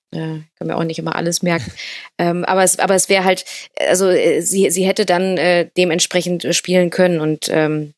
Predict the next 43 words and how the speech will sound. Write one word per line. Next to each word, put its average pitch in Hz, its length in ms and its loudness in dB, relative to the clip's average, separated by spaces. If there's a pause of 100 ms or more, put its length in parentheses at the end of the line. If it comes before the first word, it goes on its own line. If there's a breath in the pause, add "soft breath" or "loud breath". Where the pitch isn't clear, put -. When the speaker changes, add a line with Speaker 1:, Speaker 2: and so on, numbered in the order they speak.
Speaker 1:
das - 140 -4
ist - 120 0
dann 165 80 -2
natürlich 165 320 -4
so, 180 140 -4
wie 160 60 -4
du 160 120 -8
sagst, 202 340 -4
ne? 170 120 -4
Dann, 156 300 -4 (120)
ähm, - 340 -12
jeder, 170 280 2
jeder 170 340 0
weitere 175 380 0
Tag 165 420 0 (400 loud breath)
ist 180 220 2
dann 165 120 0
halt 156 220 0
Gold 151 320 2
wert. 165 460 0
Ähm, 165 480 -2
und 165 160 -2
das 151 160 0
ist - 120 0
dann 147 100 -8
einfach 156 220 -4
mal 156 120 0
die 151 80 -4
Spielmacherin 139 760 0 (480)
der 156 100 2
Speaker 2:
<laughs> - 20 -4
Speaker 1:
Deutschen, 135 420 -2
ne? 175 220 -4
Die 165 160 -6
dann 151 200 -2
wieder 147 220 0
zurückkommen - 920 -4
könnte. 139 380 -2 (380 loud breath)
Darf 156 160 -4
man 156 140 0
auch 214 100 2
nicht 185 160 0
vergessen. 143 420 -4